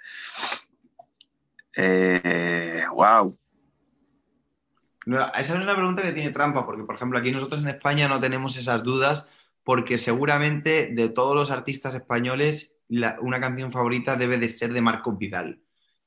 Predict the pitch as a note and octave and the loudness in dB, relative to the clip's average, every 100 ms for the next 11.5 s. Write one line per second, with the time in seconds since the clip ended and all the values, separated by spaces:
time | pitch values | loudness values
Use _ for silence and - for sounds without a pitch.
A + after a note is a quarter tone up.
0 | _ _ - - B2+ B2 B2+ B2 G#2+ A2+ | _ _ -16 -8 -4 -2 0 0 0 2
1 | A2 G2 G#2 A#2 A#2+ B2+ A2 F#2 G#2 - | 2 2 2 2 2 0 -2 -4 -6 -6
2 | E2 - _ _ _ _ _ _ _ - | -12 -12 _ _ _ _ _ _ _ 2
3 | G#2+ A2 A2 G2+ F2+ F2 _ - F2+ - | 6 8 8 6 4 -2 _ -2 0 2
4 | A2+ A#2 B2+ - - A#2 A#2+ B2 B2+ C3 | 0 -2 -8 -12 -4 0 2 2 0 -2
5 | B2+ A#2+ B2 A#2 A#2+ B2 A#2+ A#2+ A2+ - | -4 -2 0 2 2 0 0 -2 -8 -4
6 | A2 A2+ B2+ C3 A#2 G#2+ G#2 A2+ A2+ A2+ | -2 0 -2 -2 -2 -2 0 0 0 -2
7 | A#2 A2 G#2 F#2+ F#2+ G#2 G#2 G2 G2 F#2+ | -2 0 0 -2 -2 -4 -4 -4 -4 -6
8 | F#2 - - G2 - G#2+ F#2+ F#2+ F2+ D#2 | -10 -12 -10 -12 -8 -6 -4 -6 -10 -12
9 | - _ _ - - _ _ _ _ _ | -16 _ _ -20 -20 _ _ _ _ _
10 | _ _ _ _ _ _ - - - G2+ | _ _ _ _ _ _ -8 -2 2 4
11 | F#2+ F#2+ - F#2 F#2 | 4 2 2 2 2